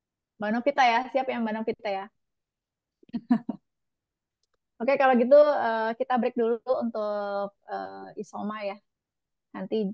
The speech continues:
kesepakatan jam enam lewat lima belas menit kita gabung lagi untuk melanjutkan perkuliahan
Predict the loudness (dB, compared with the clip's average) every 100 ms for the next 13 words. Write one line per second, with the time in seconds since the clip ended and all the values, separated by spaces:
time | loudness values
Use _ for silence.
0 | -10 -8 -6 -6 -4 0 0 -2 -4 -4
1 | -4 -6 -8 -8 -8 -6 -8 -6 -8 -8
2 | -10 -10 -8 -6 -4 -4 -4 -6 -6 -4
3 | -4 -6 -8 -8 -8 -10 -12 -12 -14 -8
4 | -8 -8 -10